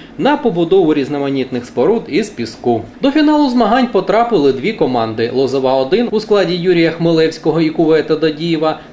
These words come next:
та команда Кобзівки, яку представляли Михайло Кишковаров і Віталій Сітяєв. Фінал кубку був непростим, адже за головний приз змагалися найсильніші і найспритніші спортсмени.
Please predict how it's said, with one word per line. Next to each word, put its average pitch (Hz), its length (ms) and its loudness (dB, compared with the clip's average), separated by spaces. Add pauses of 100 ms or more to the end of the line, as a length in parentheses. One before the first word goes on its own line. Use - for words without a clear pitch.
та 262 160 2
команда 196 500 0
Кобзівки, 123 720 -2 (280)
яку 143 220 0
представляли 170 680 0
Михайло 131 480 0
Кишковаров 190 760 0
і 247 140 0
Віталій 156 480 0
Сітяєв. 117 580 -4 (500)
Фінал 165 360 2
кубку 269 340 2
був 196 260 0
непростим, 135 600 -2 (240)
адже 151 260 -2
за 147 120 0
головний 151 420 0
приз 226 300 0
змагалися 196 680 0
найсильніші 170 880 -2
і 170 80 -4
найспритніші 156 880 -2
спортсмени. 113 760 -6